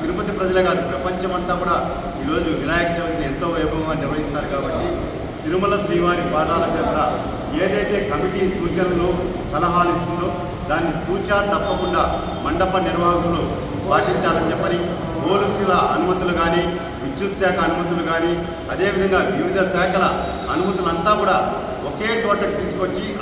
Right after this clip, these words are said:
ఆఫీస్ కార్యాలయంలో అనుమతులు ఇస్తున్నారు. కాబట్టి మండప నిర్వాహకులందరికీ కూడా విజ్ఞప్తి చేస్తున్నాం, ప్రతి ఒక్కరూ అనుమతులు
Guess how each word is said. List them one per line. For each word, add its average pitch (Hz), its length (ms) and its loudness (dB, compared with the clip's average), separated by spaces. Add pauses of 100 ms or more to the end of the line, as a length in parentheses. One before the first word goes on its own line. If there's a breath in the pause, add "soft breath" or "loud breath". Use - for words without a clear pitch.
ఆఫీస్ 180 340 -2
కార్యాలయంలో 165 600 0 (380)
అనుమతులు 170 360 0
ఇస్తున్నారు. 160 380 -2
కాబట్టి 151 300 -2 (420)
మండప 208 300 0 (120)
నిర్వాహకులందరికీ 185 840 2
కూడా 196 180 6
విజ్ఞప్తి 170 420 -2
చేస్తున్నాం, 170 320 -2 (320)
ప్రతి 175 260 -2 (140)
ఒక్కరూ 185 260 0 (240)
అనుమతులు 175 380 0